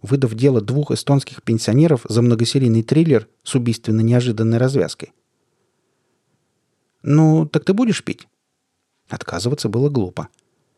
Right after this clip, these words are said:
Я взял стаканчик из рук Лои и сделал пару глотков. "Посетители были?" Я посмотрел на часы.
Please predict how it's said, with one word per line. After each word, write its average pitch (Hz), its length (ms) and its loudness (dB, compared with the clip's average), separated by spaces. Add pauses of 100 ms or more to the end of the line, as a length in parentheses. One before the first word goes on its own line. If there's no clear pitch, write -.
(160)
Я 107 140 -2
взял 117 200 0
стаканчик 117 500 -2
из 104 120 -2
рук 107 200 -4
Лои 143 280 2
и 117 120 -6
сделал 101 320 -2
пару 95 280 -6
глотков. 98 480 -6 (1200)
"Посетители 135 560 -6
были?" 131 380 -2 (880)
Я 131 120 0
посмотрел 113 440 -2
на 110 120 0
часы. - 400 -6